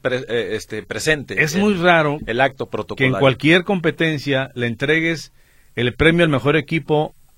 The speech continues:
Speaker 2: a cierta, a cierto plantel. Mejor técnico a ese mismo plantel,
Speaker 1: Ujú,
Speaker 2: y
Speaker 1: ujú.
Speaker 2: cuando vas a elegir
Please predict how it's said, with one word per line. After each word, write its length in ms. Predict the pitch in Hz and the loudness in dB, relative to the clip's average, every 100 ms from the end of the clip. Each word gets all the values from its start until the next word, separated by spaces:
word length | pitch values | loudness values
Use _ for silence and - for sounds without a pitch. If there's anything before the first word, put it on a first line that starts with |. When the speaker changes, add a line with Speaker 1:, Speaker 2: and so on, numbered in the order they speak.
| - | -8
Speaker 2:
a 100 | 107 | -8
cierta, 540 | - - 135 147 143 143 | -6 -2 0 0 0 -4
a 100 | 107 | -4
cierto 340 | - 139 139 139 | -2 -2 -2 -6
plantel. 520 | 123 101 90 78 76 - - _ - | -4 -4 -6 -8 -10 -20 -20 _ -10
Mejor 360 | 104 104 170 160 | -6 2 2 2
técnico 540 | 175 170 180 175 170 - | -2 0 -2 -2 -2 2
a 140 | 117 | 2
ese 160 | 160 147 | 2 0
mismo 220 | 147 147 | -2 -2
plantel, 460 | 131 113 104 151 151 | -4 -4 0 2 2
Speaker 1:
Ujú, 160 | 113 143 180 - | -2 -10 -12 -8
Speaker 2:
y 80 | 127 | -4
Speaker 1:
ujú. 60 | |
Speaker 2:
cuando 260 | 117 143 139 | 0 2 4
vas 180 | 180 196 | 2 2
a 80 | 196 | 0
elegir 480 | 156 - 127 107 | -2 -2 -2 -2